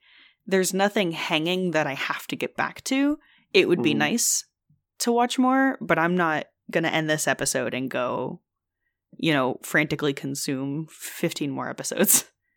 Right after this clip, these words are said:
Speaker 1: <laughs>
Speaker 2: Consume.
Speaker 1: Yeah.
Speaker 2: Um, hmm.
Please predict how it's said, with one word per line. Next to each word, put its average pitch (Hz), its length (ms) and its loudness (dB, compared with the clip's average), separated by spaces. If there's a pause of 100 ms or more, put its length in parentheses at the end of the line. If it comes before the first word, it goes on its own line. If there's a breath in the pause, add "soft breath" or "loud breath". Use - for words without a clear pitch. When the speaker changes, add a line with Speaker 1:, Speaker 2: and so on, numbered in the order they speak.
(140)
Speaker 1:
<laughs> - 420 -6
Speaker 2:
Consume. 120 760 0 (140)
Speaker 1:
Yeah. 202 480 6 (1600 loud breath)
Speaker 2:
Um, 208 800 8
hmm. 110 380 2